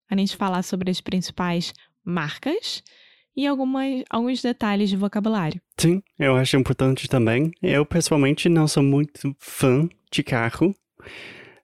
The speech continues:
Speaker 2: mas eu tinha uma pergunta. Pra
Speaker 1: Eu tenho, né? Tinha tá no passado, ou seja, você não tem mais. Então
Speaker 2: É.
Speaker 1: eu tenho uma pergunta pra te fazer.
Speaker 2: Mas eu pensei numa pergunta.
Speaker 1: Sim.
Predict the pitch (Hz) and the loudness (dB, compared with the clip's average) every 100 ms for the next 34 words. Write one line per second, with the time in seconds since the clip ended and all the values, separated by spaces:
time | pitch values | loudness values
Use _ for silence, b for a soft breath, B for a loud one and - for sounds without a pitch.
0 | - 147 135 131 151 135 - 147 143 139 | 0 4 4 2 2 0 2 4 4 4
1 | 139 139 139 120 104 104 98 _ _ - | 2 0 0 0 0 -2 -4 _ _ -6
2 | 123 180 - 180 160 147 156 170 190 175 | -2 -2 -2 -4 -4 -4 -4 -4 -4 -4
3 | 202 - - - - 214 226 247 240 226 | -4 -6 -10 -12 -4 -2 -2 -4 -4 -4
4 | 233 233 - 170 - 160 165 143 156 175 | -2 -4 -4 -6 -4 -6 -4 -6 -6 -4
5 | 160 160 180 190 156 180 - - B B | -6 -4 -4 -2 -4 -6 -8 -10 B B
6 | B B 127 139 123 117 110 - 233 269 | B B 0 2 2 2 -2 -4 -4 -2
7 | 262 240 233 214 208 208 196 190 - - | -2 -2 -2 0 0 -2 -2 -4 -6 -6
8 | 180 - - - 123 110 120 95 139 143 | -6 -6 -10 0 0 4 2 4 4 4
9 | - 131 131 107 107 98 117 101 95 90 | 4 4 4 4 2 2 0 2 2 0
10 | 98 90 - - - 262 143 | -2 -4 -6 -18 -8 -6 -6